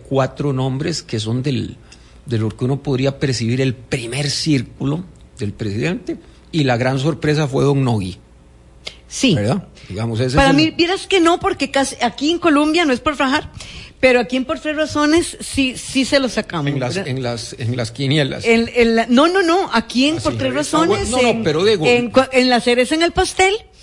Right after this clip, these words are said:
Speaker 2: yo le digo, eh, "Bueno, don Ogui, se ve de diputado."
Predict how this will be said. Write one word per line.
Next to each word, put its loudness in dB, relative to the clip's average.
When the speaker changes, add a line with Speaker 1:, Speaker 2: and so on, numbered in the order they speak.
Speaker 2:
yo 4
le 6
digo, 4
eh, 4
"Bueno, 2
don 2
Ogui, 0
se -2
ve 2
de 2
diputado." 0